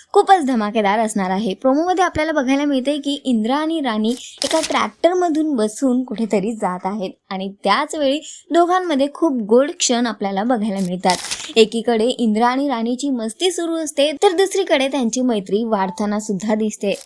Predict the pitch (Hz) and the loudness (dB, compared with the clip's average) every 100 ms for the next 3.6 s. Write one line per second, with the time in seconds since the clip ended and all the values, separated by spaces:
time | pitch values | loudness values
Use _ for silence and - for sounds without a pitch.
0 | - 202 196 185 220 254 220 220 233 233 | -4 -2 -2 -2 -2 -2 -2 -2 -4 -2
1 | 220 196 285 302 311 269 262 262 247 220 | -2 -2 -4 -2 0 0 0 -2 0 2
2 | 254 240 220 247 - - - 311 285 320 | 0 0 0 -2 -6 -18 0 2 4 4
3 | 370 311 247 254 226 | 0 -2 -2 0 -2